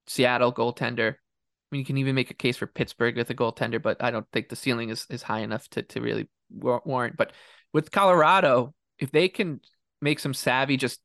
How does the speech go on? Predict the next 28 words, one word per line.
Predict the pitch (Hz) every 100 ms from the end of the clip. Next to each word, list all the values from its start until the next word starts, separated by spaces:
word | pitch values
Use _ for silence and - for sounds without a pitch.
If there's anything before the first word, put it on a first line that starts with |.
| _
depth | 131 - 139
additions, | - 131 - 78 104
like, | 117 -
if |
they | 170
can | 208
just | 247 175
get | 160 -
warm, | 139 139 151 143 - _
effective | - - 147 - 127 131
bodies | 120 123 117 98 - _ _ _ -
into | 143 135 135
their | 127 120
lineup, | 117 110 135 160 _ _ -
um, | 123 117 113 113 _ _ _ _ -
then | 143 139
you're |
talking | 131 120 123 120
about | 123 107 117
a, | - -
a, | 127 _ _ -
a |
team | 131 139 127
that's | 120 - - _ _ -
ceiling | - 135 127 123
has | 120 117
been | 117 113 _ -
raised, | - 147 139 123 -